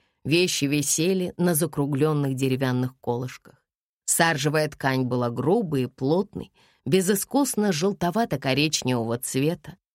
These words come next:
Она была выбрана как символ бедности, смирения и, как я узнала позже, позора. Одежда выглядела странно знакомой. Я выросла в богатой семье.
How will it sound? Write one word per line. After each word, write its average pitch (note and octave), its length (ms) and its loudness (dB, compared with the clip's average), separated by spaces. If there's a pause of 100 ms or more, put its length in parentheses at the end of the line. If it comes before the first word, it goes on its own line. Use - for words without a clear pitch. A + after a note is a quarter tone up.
(300)
Она F3 220 4
была C#3 260 2
выбрана C#3+ 540 0
как C3 200 -2
символ B2+ 460 -2
бедности, D#3+ 680 -4
смирения C#3+ 800 0 (520)
и, F3+ 100 2
как D#4 260 -2
я F3 120 4
узнала C3 440 0 (120)
позже, D3 420 -4 (300)
позора. B2 500 -2 (640)
Одежда D#3+ 460 2
выглядела C#3+ 640 0
странно C3 540 -2
знакомой. B2 720 -4 (560)
Я G#3 180 2
выросла B3 380 0
в F#3 40 -2
богатой E3+ 520 -2
семье. - 460 -8